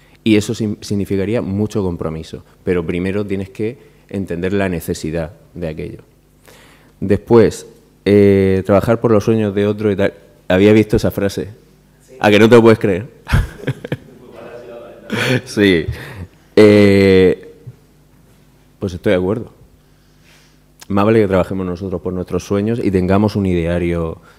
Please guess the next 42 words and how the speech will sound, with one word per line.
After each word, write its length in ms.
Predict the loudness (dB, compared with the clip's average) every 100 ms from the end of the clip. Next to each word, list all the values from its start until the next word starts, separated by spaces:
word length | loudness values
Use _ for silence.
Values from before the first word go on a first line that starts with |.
| -6
de 60 |
algún 260 | -4 -4 -6
tipo. 380 | -6 -6 -8 -18 _ _ -6
Porque 260 | -4 -4
si 160 | -4 -2
no, 120 | -2
es 60 | 0
que 120 | 0
no 140 | 0
vamos 240 | 0 -2 -2
ni 80 |
a 40 | -4
trabajar 320 | -4 -2 -4
por 120 | -2
las 100 | -4
treinta 260 | -4 -6 -6
y 40 |
cinco 260 | -6 -6 -4
horas. 260 | -2 -4
O 60 | -2
sea, 140 | -2
si 160 | 0 0
el 100 | 0
límite 300 | 2 0 -2
es 60 | -2
trabajar 260 | -2 0
por 100 | 0
las 120 | -2
treinta 220 | -2 -4 -4
y 40 |
cinco 260 | -4 -4 -2
horas, 220 | -2 -2
yo 100 | -4
no 120 | -6
voy 180 | -6 -6
a 80 | -8 -12 -20 _
sufrir 680 | -8 -6 -2 0 2 2
todo 220 | 0 2 2
lo 80 |
que 80 | 2
me 120 | 2
viene 380 | 4 6 4 -2